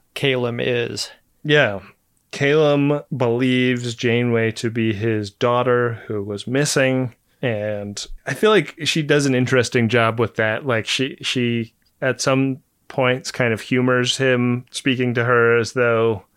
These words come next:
Speaker 2: she's his daughter, and other times is like, "I'm Captain Janeway of the Federation starship Voyager. I need to, like, find my crew and get the fuck out of here."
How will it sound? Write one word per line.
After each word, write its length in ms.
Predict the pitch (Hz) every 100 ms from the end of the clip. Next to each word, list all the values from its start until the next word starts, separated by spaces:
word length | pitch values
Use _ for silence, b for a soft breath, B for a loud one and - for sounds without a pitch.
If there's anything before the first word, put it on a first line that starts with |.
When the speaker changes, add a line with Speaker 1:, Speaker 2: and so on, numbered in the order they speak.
| b b
Speaker 2:
she's 180 | - 127
his 140 | 117
daughter, 360 | 113 120 113 113
and 120 | 110
other 180 | 113 117
times 520 | 110 120 110 110 104
is 200 | 123 110
like, 240 | 117 110 104
"I'm 180 | 120 117
Captain 360 | 123 113 117 107
Janeway 400 | 110 107 110 107
of 100 | 104
the 100 | 113
Federation 680 | - - 123 113 110 104 117
starship 460 | - 120 113 113
Voyager. 840 | 110 123 120 113 110 120 110 110 - - _ _ _ _
I 80 | -
need 200 | 117 113
to, 100 | 113
like, 240 | 113 110 -
find 240 | 123 120
my 160 | 110 104
crew 320 | - 117 110
and 100 | 110
get 120 | 110
the 80 | 113
fuck 240 | 110 113
out 180 | 117 113
of 140 | 117
here." 400 | 123 113 107 104